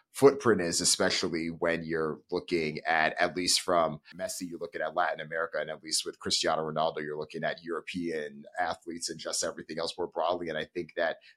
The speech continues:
Bad Bunny probably falls in line with this as well. We're now talking about four straight years being the most streamed artist on Spotify. His album, Un Verano Sin Ti, the most streamed album ever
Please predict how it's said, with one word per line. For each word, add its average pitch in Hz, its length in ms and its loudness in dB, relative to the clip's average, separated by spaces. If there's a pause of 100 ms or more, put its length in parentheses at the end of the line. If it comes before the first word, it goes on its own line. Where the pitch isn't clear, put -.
Bad 90 220 4
Bunny 87 260 -2
probably 80 360 -2
falls 85 340 2
in 80 120 -4
line 80 280 -2
with 76 140 -10
this 82 160 0
as 80 180 -4
well. 82 400 2
We're 90 100 -2
now 90 160 4
talking 92 340 -2
about 78 180 -2
four 95 280 0
straight 87 340 2
years 90 320 0
being 87 200 -6
the 82 80 -6
most 80 260 0
streamed 85 360 -2
artist 78 400 -2 (160)
on 78 80 -6
Spotify. 78 680 -2 (420)
His 87 480 0
album, 87 420 2
Un 92 160 -6
Verano 87 380 0
Sin 82 260 0
Ti, 90 240 0
the 82 140 -6
most 82 320 2
streamed 95 480 4
album 82 520 0 (120)
ever 82 340 -2